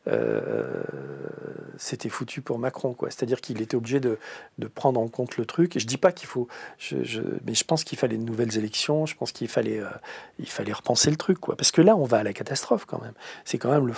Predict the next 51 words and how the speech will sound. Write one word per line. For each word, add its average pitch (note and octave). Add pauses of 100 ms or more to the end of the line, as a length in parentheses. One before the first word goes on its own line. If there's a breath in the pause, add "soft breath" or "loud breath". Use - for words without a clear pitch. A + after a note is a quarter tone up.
le A#2+
fond A#2
du A2+
problème. F3 (220 loud breath)
Son -
histoire C3+
de, G#2+ (300 loud breath)
de A#2
premier A#2
de A2+
cordée, B2
ça -
ne A2
marche C3
pas. - (440 loud breath)
Euh, - (140)
euh, A2+ (360 loud breath)
il -
y A2+
a -
une A2+
paupéri-, B2+
une A#2+
paupérisation A#2+
de A2+
plus A2+
en A2+
plus -
grande. E3 (340 loud breath)
Euh, A#2
il A#2
y B2+
a B2
des B2+
choses C#3+
à C3
améliorer, B2 (200)
dans A2+
l'État, E3+
il E3+
y C#3
a A#2
des, G#2+
il G#2
y G#2+
a G#2
des G#2+
dépenses A2
inutiles, A#2+
et A#2
cetera. E3